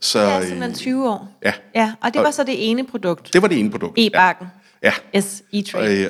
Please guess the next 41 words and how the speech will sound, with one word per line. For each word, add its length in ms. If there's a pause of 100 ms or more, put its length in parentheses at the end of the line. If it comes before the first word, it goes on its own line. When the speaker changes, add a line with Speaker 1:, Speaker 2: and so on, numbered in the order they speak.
Speaker 1:
det 40
andet, 480
det 300
er, 440
øh, 380
det 260
er 160
et 140
produkt, 360
der 80
hedder 300
Reveal 340
C 360
X. 280 (580)
Øh, 320
og, 120 (120)
og 120
direkte 340
oversat, 460
så 100
er 60
det 160
jo 240
noget 240
at 80
gøre 200
med, 240
at 180
den 180
skal, 480
den 120
skal 160
afsløre, 540
hvis 200
du 100
kan 120
kalde 200
den 80
det, 120
kundeoplevelsen. 760 (240)
Speaker 2:
Ja. 60